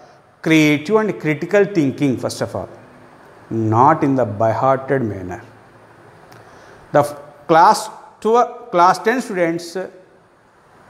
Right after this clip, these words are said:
compulsory pisa type questions, twenty percent of the question paper. That's why every question you have to think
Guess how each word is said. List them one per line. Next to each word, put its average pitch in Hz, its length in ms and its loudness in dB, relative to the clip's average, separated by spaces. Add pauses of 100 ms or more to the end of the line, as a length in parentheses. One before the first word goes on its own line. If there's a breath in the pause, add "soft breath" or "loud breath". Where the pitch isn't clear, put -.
(720)
compulsory 165 720 2
pisa 175 440 -4
type 170 260 -2
questions, 123 380 -10
twenty 175 360 -2
percent 127 420 -4
of 113 120 -2
the 147 80 -2
question 190 340 -6
paper. - 340 -8 (2000)
That's 117 260 -4
why 101 220 -4 (440)
every 170 380 4
question 123 380 -2
you 110 120 -4
have 104 140 -8
to 113 120 -8
think 208 440 -6